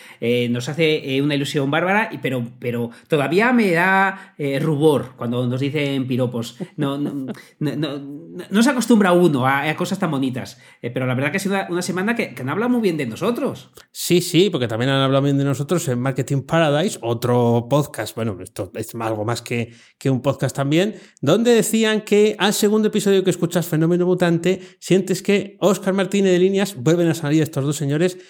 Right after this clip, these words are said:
Speaker 2: son tus amigos de toda la vida, ¿o no? ¿Eh? Y ahí, pues, también es parte de, de Redcast, así que muchas gracias también
Speaker 1: Oh,
Speaker 2: por,
Speaker 1: muchísimas
Speaker 2: por esta
Speaker 1: gracias.
Speaker 2: recomendación tan poco merecida. Eh, en fin, este, este es el feedback, además llegaron los dos el mismo día,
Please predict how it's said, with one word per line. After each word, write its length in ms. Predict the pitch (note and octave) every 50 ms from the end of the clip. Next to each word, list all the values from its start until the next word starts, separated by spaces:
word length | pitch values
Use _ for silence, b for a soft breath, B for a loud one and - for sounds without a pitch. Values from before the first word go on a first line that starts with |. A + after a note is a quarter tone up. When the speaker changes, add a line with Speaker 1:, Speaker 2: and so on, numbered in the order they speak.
| B B B
Speaker 2:
son 280 | - - - A3 A#3 A3+
tus 180 | - A#3 - F#3
amigos 320 | F3 E3+ G3 G#3 A3 G#3
de 80 | E3+ D#3
toda 140 | C#3 G3 G3
la 120 | F#3+ D#3
vida, 400 | D3+ F3 F3 A#2+ F#2 - - _ _ _ -
¿o 140 | C#3 C#3+
no? 380 | C#3 C#3+ D#3+ F#3+ - C#3 B2+ -
¿Eh? 200 | B2 C3+ D3+ - B2
Y 40 | G#2
ahí, 220 | G#2 A#2 A#2 A#2+
pues, 340 | A#2+ A#2+ A2 A2 - - - -
también 240 | - A#2 A#2 A#2
es 80 | B2+ B2+
parte 320 | - B2 A#2 A2+ - A#2+
de, 340 | A2 A2+ A2+ A2+ A2 A2 A2 A2+ B B B B B B
de 340 | A#2 G#2+ G#2+ G#2 G#2 G#2 G2+
Redcast, 600 | G#2+ B2+ D3+ D#3 - - G3+ G#3+ G3+ - - -
así 220 | F#2+ - - A2
que 80 | A2+ G#2+
muchas 260 | A2 G#2+ - - -
gracias 400 | - A2+ A2+ - A2 - - -
también 260 | - - G2 G#2+ A#2 A2
Speaker 1:
Oh, 40 |
Speaker 2:
por, 240 | G#2+ A2+ G#2+ G#2 G2+
Speaker 1:
muchísimas 380 | G2 G2 F#2+ C#3 D3 D#3+ D3 -
Speaker 2:
por 100 | A#2+ C3
esta 140 | B2+ - C3
Speaker 1:
gracias. 180 | A2+ G#2 G2
Speaker 2:
recomendación 640 | A#2+ A2 G#2+ G#2 G#2 G#2 G2+ - B2 A#2+ B2+ C3 B2+ B B B B B
tan 240 | - B2+ C3 C3+ C3
poco 220 | - E3+ E3+ G#3
merecida. 720 | F#3+ F3+ D#3+ C#3 B2+ - - G#3 A#3 - - - - - b b b b b b b -
Eh, 600 | - B2 B2+ B2+ A#2+ A#2 A#2 A2+ A#2 A2+ A2+ A2+ A2
en 60 | G#2+
fin, 420 | - E3+ G#3 A#3+ G3 C3 - - - -
este, 280 | B2+ A#2 - - B2+ A2+ - C#3
este 200 | C3 - - D3+
es 100 | - F#3+
el 80 | -
feedback, 400 | - - G3+ G#3 G3 G3+ F#3+ F#3+
además 240 | D#3+ D3+ D3 F3 F#3
llegaron 260 | G3 F#3+ G3 G3+ G3
los 140 | F#3 E3+ E3
dos 120 | F3+ F3+ F3+
el 40 | F#3+
mismo 220 | F#3+ F3+ F3+ F3
día, 380 | D3 E3+ F#3 D3 G2+ - - -